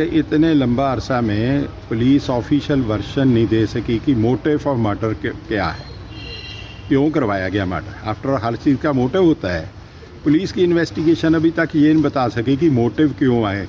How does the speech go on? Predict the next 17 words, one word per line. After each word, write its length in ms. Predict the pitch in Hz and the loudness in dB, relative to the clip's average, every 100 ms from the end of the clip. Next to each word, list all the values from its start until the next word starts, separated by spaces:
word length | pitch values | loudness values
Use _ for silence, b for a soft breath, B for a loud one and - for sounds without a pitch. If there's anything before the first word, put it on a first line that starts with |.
| - | -2
किसने 340 | 160 151 202 208 | -2 2 0 0
कराया 420 | 151 113 85 - - - - - - - - | 0 -2 -2 -6 -12 -14 -16 -16 -16 -18 -4
और 140 | 151 | 2
उसकी 260 | 170 - 185 | 2 2 0
वजह 280 | 143 185 196 | 2 2 2
क्या 260 | 147 110 | 2 0
थी, 200 | 95 98 - - - - - - | -4 -10 -14 -18 -18 -18 -8 0
ये 80 | 151 | 0
plan 400 | - 143 160 165 | 2 0 0 2
किधर 260 | 156 165 | 2 2
हुआ, 360 | 160 143 147 135 | 4 4 2 0
execute 580 | - 139 - 156 170 135 | -2 -4 -4 2 2 4
किधर 240 | 156 160 | 2 4
हुआ, 320 | 131 143 147 | 4 4 4
link 340 | 127 131 185 165 | 2 2 0 -4
क्या 280 | - 135 98 | -2 -2 -2
है। 160 | 73 | -8